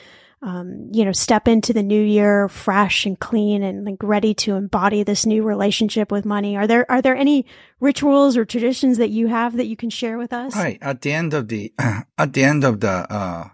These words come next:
Speaker 2: at the eve of the year or also New Year's, you go to a shrine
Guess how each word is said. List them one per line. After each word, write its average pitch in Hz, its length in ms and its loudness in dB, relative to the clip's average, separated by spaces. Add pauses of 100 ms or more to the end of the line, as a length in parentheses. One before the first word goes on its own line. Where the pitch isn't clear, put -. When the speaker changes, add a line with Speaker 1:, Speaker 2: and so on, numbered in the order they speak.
(120)
Speaker 2:
at 113 200 -6
the 107 120 -4
eve 156 400 0
of 113 300 0 (140)
the 104 120 -2
year 110 460 2
or 107 460 -4
also 110 340 -2
New 101 220 -4
Year's, 90 340 -6 (500)
you 123 120 2
go 156 180 4
to 147 220 0
a 107 80 2
shrine 104 560 0